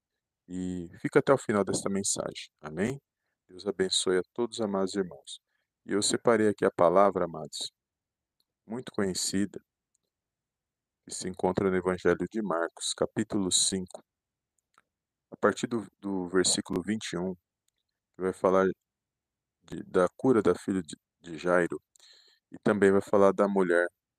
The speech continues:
do fluxo de sangue. Então, são dois milagres aqui que vai acontecer nessa, nesse relato que nós iremos ler.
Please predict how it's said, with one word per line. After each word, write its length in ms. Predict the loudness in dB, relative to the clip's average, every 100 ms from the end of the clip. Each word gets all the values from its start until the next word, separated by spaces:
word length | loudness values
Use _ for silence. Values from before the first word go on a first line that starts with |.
| -12
do 100 | -12
fluxo 380 | -6 -6 -6 -6
de 140 | -2
sangue. 340 | -2 -4 -10 -12
Então, 180 | -8 -4
são 320 | -2 -4 -4 _ _ _ _ _ _ _ _
dois 320 | 2 2 2
milagres 640 | 2 4 4 4 -2 -6
aqui 340 | -6 _ -10 -10
que 120 | 0
vai 140 | 2
acontecer 600 | 2 -2 -6 -6 -2 -2
nessa, 480 | -2 -4 -2 -2 -4 -8
nesse 300 | -8 -6 -4
relato 420 | -2 2 2 2
que 80 | -8
nós 160 | -6
iremos 380 | -4 -6 -6 -10
ler. 140 | -10